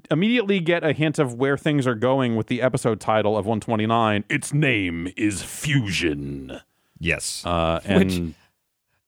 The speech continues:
Speaker 2: I was very excited about this 'cause I feel like it's been teased for so long. Like, it's been in the little, like, episode, uh,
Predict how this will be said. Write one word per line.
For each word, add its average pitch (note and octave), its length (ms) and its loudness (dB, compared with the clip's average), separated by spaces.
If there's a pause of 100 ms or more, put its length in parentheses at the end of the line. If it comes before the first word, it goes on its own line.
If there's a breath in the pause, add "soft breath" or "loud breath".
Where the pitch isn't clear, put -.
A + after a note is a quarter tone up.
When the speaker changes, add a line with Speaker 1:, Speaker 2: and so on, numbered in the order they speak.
(140)
Speaker 2:
I F3+ 100 2
was F3 140 0
very B3 240 0
excited C3 500 -2
about G#2 220 2
this G#2+ 180 0
'cause A2 300 0
I G#2 80 0
feel F3+ 180 0
like D3 180 2
it's - 200 -4
been A2 240 2
teased B2+ 420 0
for A#2+ 140 -2
so C3 260 0
long. B2 280 2
Like, A2 140 0
it's G2+ 120 -4
been C3 160 0
in B2 120 0
the A2+ 60 0
little, A2 200 2
like, G2+ 200 2
episode, G2+ 560 0
uh, F2+ 220 2